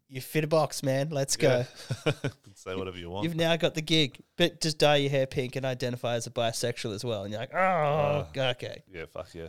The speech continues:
Speaker 1: <laughs> It's like, you don't actually have to fuck dudes, but just say that that's how you identify.
Speaker 2: Yeah, exactly.
Speaker 1: Tick another box.
Speaker 2: Nice. I fucked a dude the other week. It was great.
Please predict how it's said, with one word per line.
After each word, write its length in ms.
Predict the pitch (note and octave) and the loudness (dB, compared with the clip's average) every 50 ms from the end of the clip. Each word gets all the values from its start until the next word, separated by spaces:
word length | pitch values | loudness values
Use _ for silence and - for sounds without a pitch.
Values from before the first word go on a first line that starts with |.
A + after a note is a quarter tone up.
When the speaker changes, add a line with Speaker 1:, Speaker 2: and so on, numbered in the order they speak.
| - _ | -12 _
Speaker 1:
<laughs> 100 | _ - | _ -4
It's 760 | A3 - - B3+ - - - _ _ _ _ _ _ _ _ | -4 -4 -4 -8 -12 -12 -18 _ _ _ _ _ _ _ _
like, 120 | - D3+ C#3+ | -8 -6 -2
you 80 | D#3+ | 0
don't 160 | E3 F#3 E3 C#3 | 0 0 0 0
actually 280 | C3 C#3+ - - C3 | -2 -4 -4 -6 -6
have 240 | A#2 B2+ C3+ C3 - | -6 -6 -6 -6 -6
to 60 | - - | -10 -14
fuck 320 | - - C3 B2+ - _ | -12 -10 -10 -10 -8 _
dudes, 300 | - C#3+ C#3 A2+ G2+ - | -4 -4 -4 -4 -6 -8
but 160 | - - F#2+ - | -12 -12 -8 -6
just 180 | C3 B2+ - | -4 -4 -2
say 180 | - C3+ B2 A2 | -2 -2 -2 -2
that 160 | F#2+ F#2 - F#2 | -4 -6 -8 -8
that's 200 | G#2+ G2 - - | -8 -8 -6 -6
how 80 | - A2 | -6 -4
you 160 | F#2+ F#2+ F2+ | -4 -4 -4
identify. 560 | D2 D#2+ E2+ - G#2 G2+ A#2 - - - - - | -6 -6 -6 -8 -10 -10 -10 -10 -10 -10 -10 -6
Speaker 2:
Yeah, 180 | - - - - D#3 - | -6 -6 -6 -8 -10 -16
exactly. 460 | G2+ - - - - - - - - - - | -18 -16 -12 -12 -12 -10 -10 -12 -14 -14 -6
Speaker 1:
Tick 220 | - C#3 C3 - | -4 -4 -2 -2
another 280 | C3+ C3 B2+ A#2+ A2+ A#2 | -2 -2 -2 -2 -4 -4
box. 440 | A2 B2 B2+ A#2 - - - - - _ _ _ A2 | -2 -2 -2 -2 -2 -6 -14 -18 -18 _ _ _ -12
Speaker 2:
Nice. 320 | C3 A2 D#2 - - - - _ _ _ _ _ _ _ _ _ _ - | -12 -12 -12 -12 -16 -20 -20 _ _ _ _ _ _ _ _ _ _ -12
I 40 | |
fucked 220 | - - B2+ - - | -8 -6 -6 -6 -8
a 40 | G2+ | -10
dude 200 | D2 F#2+ F#2+ F#2 | -10 -10 -8 -8
the 100 | - - | -8 -8
other 120 | F2 D#2+ D#2 | -8 -8 -8
week. 240 | D2+ G2 C3+ B2 - | -6 -6 -6 -8 -10
It 60 | - | -14
was 100 | A#1 C#2+ | -20 -20
great. 360 | _ _ - E2+ A#2+ G#2 - | _ _ -14 -14 -12 -12 -14